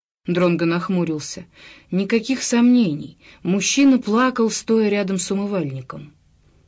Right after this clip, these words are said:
Дронго хотел выйти из кабинки, но замер. Неудобно выходить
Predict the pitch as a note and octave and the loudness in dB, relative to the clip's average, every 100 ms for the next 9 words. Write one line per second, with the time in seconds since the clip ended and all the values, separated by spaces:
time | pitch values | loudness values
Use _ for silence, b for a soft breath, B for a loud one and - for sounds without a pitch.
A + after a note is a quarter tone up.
0 | _ F3 F#3 F#3 F3 E3+ F#3+ F#3 F#3+ F3 | _ -6 -2 0 0 0 -2 0 0 0
1 | F#3+ F3+ F3 - E3+ D#3 A3 A#3 G#3+ F#3 | -2 -2 -6 -2 -4 0 2 2 0 -4
2 | E3 F#3 D3+ D3 D#3 - - _ _ _ | -4 -6 -8 -10 -12 -16 -20 _ _ _
3 | _ _ F3+ G3 F#3+ A3 G3+ F#3+ F3+ F#3+ | _ _ -2 0 2 0 0 -4 -4 -2
4 | F3 E3 | -2 -4